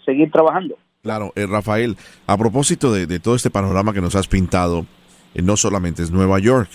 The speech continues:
Speaker 2: es todo el país, los cincuenta estados de la Unión Americana han comenzado a tener ya incluso doble dígitos de, de contaminación de coronavirus. Los negocios,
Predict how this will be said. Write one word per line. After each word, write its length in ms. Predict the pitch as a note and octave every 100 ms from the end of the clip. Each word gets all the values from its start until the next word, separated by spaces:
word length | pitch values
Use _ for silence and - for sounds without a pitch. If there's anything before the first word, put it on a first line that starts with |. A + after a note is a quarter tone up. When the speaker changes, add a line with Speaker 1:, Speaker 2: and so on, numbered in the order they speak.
| -
Speaker 2:
es 180 | F#2 -
todo 200 | G2+ G2
el 80 | F#2
país, 340 | F2+ G2 G#2+
los 140 | F2+
cincuenta 420 | F2+ E2 F2+ F#2+ F#2+
estados 300 | - F#2 E2
de 60 |
la 100 | E2+
Unión 220 | E2+ F#2
Americana 520 | F#2+ F2 D#2+ F#2 G2+ F#2+
han 80 |
comenzado 440 | F2 F2 D#2+ F2+ F#2
a 40 |
tener 280 | F2 E2+ E2
ya 260 | E2+ F#2 F2+ - - -
incluso 480 | F2 G2 C#3 B2 F#2
doble 300 | F#2+ G2 F#2+
dígitos 480 | G#2+ G2 F2 E2+
de, 180 | E2 D#2
de 100 | E2
contaminación 640 | E2 E2 E2 E2 E2 F#2 F2
de 100 | E2
coronavirus. 640 | E2 E2+ E2+ E2+ D#2 D#2 - - - - - - -
Los 220 | G2+ A2+
negocios, 640 | A2+ A#2+ F#3+ - A3 G#3+